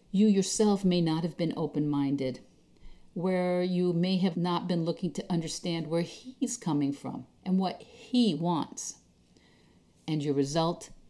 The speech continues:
greater and greater disconnection because you are closing your mind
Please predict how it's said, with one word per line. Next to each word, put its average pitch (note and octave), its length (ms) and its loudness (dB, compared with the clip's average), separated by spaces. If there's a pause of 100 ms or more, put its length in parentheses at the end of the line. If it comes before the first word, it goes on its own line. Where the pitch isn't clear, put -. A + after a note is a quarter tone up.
(460)
greater A#3+ 340 6
and B3+ 160 6
greater F3+ 340 2
disconnection E3 840 -2
because D3 360 -4
you F#3 320 4
are D#3+ 80 0
closing E3 640 -2
your F3 160 0
mind C#3 460 0